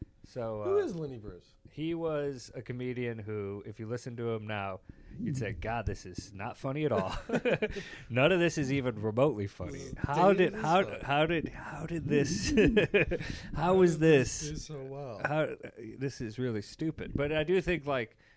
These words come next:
Speaker 1: people in the fifties, like, I mean, if we went back in time to the fifties and just started doing, like, <laughs> our
Speaker 2: Still,
Speaker 1: material,
Speaker 2: it would
Speaker 1: dude,
Speaker 2: blow
Speaker 1: their
Speaker 2: people's
Speaker 1: mi-, their mi-,
Speaker 2: dicks
Speaker 1: yeah.
Speaker 2: off. <laughs>
Speaker 1: We would for sure be arrested.
Speaker 2: <laughs> Yeah, for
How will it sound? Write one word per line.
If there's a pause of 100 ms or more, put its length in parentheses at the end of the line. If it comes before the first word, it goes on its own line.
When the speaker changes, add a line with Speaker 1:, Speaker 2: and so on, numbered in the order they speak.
(100)
Speaker 1:
people
in
the
fifties,
like,
I
mean,
if
we
went
back
in
time
to
the
fifties
and
just
started
doing,
like, (120)
<laughs>
our
Speaker 2:
Still,
Speaker 1:
material, (100)
Speaker 2:
it
would
Speaker 1:
dude,
Speaker 2:
blow
Speaker 1:
their
Speaker 2:
people's
Speaker 1:
mi-,
their
mi-,
Speaker 2:
dicks
Speaker 1:
yeah.
Speaker 2:
off. (160)
<laughs> (300)
Speaker 1:
We
would
for
sure
be
arrested.
Speaker 2:
<laughs>
Yeah,
for